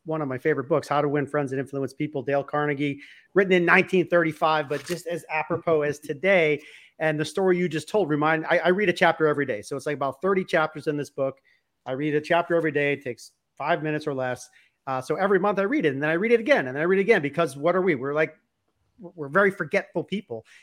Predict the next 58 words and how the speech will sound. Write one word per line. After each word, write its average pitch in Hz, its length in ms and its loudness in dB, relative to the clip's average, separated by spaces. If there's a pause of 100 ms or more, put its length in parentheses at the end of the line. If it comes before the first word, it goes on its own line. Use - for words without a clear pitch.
(200)
And 143 140 -8
so 160 100 2
by 156 100 4
the 160 60 4
time 185 260 -2
I 180 60 0
read 170 220 0
it 160 80 0
again 160 420 0
next 156 260 -4
month, 208 200 -2
I'm 147 80 -4
like, 139 180 -8
"Oh, 175 260 0
shoot, 156 320 -6 (440)
I, 160 60 -4
I, 156 300 0
I 156 60 -2
forgot." 151 320 0
Like, 131 200 -6
one 160 220 0
of 165 60 -2
the 147 80 0
things 156 220 -4
in 156 80 0
here 160 100 2
is 117 80 -4
don't, 160 300 0
you 320 80 -4
know, 135 100 -4
don't, 165 340 -2
don't, 196 240 -2 (160)
don't 196 200 -4
criticize 170 420 -2
people. 120 320 -12 (320)
This 202 160 2
one 208 220 0
I, 165 180 2
I 151 60 -6
just 160 140 -2
opened 196 220 0
to, 135 120 -8
like, 160 200 -2
smile, 185 440 2
like, 131 200 -2
"Oh 180 80 -2
my 240 120 -4
gosh, 254 280 -6
yeah, 240 180 -2
it's - 100 -8
a 156 40 2
reminder, 175 320 -2
like, 147 160 -2
smile 294 460 -2
at 165 100 0
people. 113 300 -8
That's 175 220 -8
helpful." 214 420 -6